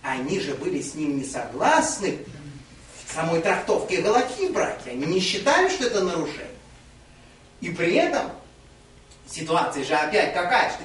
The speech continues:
их же большинство, а он один. Понимаете? Он один спорит с большинством. У нас вообще это не принято. Спорить с большинством.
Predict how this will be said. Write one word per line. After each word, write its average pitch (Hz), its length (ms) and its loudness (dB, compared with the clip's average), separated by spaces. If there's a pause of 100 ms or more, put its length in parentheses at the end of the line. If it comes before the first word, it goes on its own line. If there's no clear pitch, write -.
их 214 140 -6
же - 140 -2
большинство, - 1040 -4 (380)
а 180 200 8
он 135 260 2
один. 302 600 0 (1160)
Понимаете? 240 420 -6 (580)
Он 196 260 4
один 233 420 2
спорит 165 460 0
с - 20 -10
большинством. 208 600 0
У - 20 -2
нас - 160 -6
вообще - 300 -4
это - 100 0
не - 140 -2
принято. - 240 -14 (1040)
Спорить - 500 0
с - 40 -10
большинством. 139 680 -8